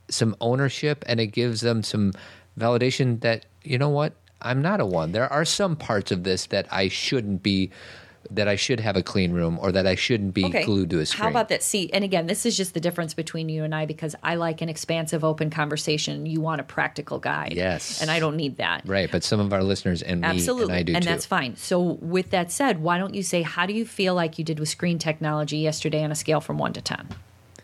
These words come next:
Speaker 1: Okay, and she'll say a three.
Speaker 2: Okay,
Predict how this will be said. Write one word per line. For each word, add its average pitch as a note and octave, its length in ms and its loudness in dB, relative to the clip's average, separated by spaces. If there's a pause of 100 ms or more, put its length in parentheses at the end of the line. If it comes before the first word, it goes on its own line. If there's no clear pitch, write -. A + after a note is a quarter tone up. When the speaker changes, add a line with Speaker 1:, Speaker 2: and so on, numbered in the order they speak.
(260)
Speaker 1:
Okay, D#2+ 400 0 (100)
and F2 160 -2
she'll F#2+ 200 2
say F2+ 500 2
a F2 120 -2 (400)
three. F2+ 800 0
Speaker 2:
Okay, E3+ 300 0